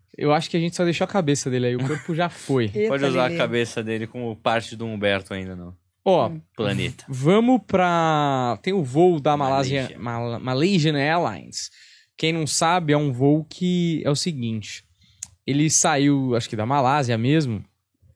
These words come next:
Speaker 1: e eu acho que ele ia pra Beijing, Pequim, sei lá. E o que acontece? O avião, ele tem um ponto de contato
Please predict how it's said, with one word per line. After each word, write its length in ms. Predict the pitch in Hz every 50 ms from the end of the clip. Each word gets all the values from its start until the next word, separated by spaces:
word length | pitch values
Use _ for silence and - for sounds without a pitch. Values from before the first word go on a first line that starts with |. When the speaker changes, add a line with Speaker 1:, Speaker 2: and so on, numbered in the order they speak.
| _ _ _ _ _ - - -
Speaker 1:
e 60 | 123
eu 100 | 127 123
acho 120 | 127 120 -
que 80 | -
ele 100 | 135 127
ia 60 | 127 120
pra 180 | - 135 123 120
Beijing, 720 | 117 135 139 147 143 127 113 107 113 117 117 110 95 87 - _ - 120 -
Pequim, 400 | 101 101 - - - 113 107 101
sei 160 | - - -
lá. 180 | 87 90 92 - _ _ _ _ - - - - - - - - _ _ _ _ -
E 140 | 214 220 220
o 20 |
que 80 | - 233
acontece? 720 | - 214 226 220 - - 147 123 117 110 - - 123 - _ _ _ _ _ _ _ _ _ -
O 220 | 240 294 330 302
avião, 580 | 240 175 143 135 135 139 147 175 180 170 160 151
ele 300 | - 160 175 185 196 180
tem 560 | - _ - - 185 190 208 196 180 151 - -
um 140 | 170 175 165
ponto 340 | - - 175 175 175 - 180
de 120 | 170 175
contato 840 | - - 185 156 135 - - 165 151 147 151 151 - - 202 190